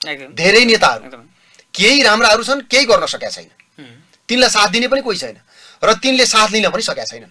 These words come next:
Speaker 1: Exactly।
Speaker 2: सबै समस्या छ। तर समाधान तपाईँ हो भने,
Speaker 1: हो।
Speaker 2: तपाईँको नेतृत्वलाई हामीले नेतृत्वमै,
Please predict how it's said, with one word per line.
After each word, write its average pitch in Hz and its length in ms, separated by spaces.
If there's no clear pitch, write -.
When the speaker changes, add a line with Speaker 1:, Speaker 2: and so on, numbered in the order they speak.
Speaker 1:
Exactly। 127 400
Speaker 2:
सबै 156 220
समस्या 214 280
छ। 180 80
तर 170 120
समाधान 170 640
तपाईँ 131 320
हो 123 200
भने, 123 400
Speaker 1:
हो। - 100
Speaker 2:
तपाईँको 208 420
नेतृत्वलाई 180 680
हामीले 143 400
नेतृत्वमै, 233 680